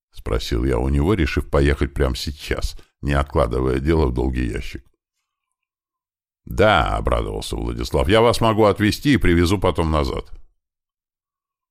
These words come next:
«Спасибо, не надо», я вежливо отказался. «У нас есть на чём ехать»,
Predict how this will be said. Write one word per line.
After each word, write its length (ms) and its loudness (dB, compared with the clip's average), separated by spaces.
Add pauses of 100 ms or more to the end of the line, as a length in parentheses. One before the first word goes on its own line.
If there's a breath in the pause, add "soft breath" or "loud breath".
(400)
«Спасибо, 640 0
не 200 2
надо», 440 -2
я 160 -6
вежливо 460 -4
отказался. 560 -4
«У 100 2
нас 220 2
есть 260 -2
на 100 -4
чём 220 -4
ехать», 380 -6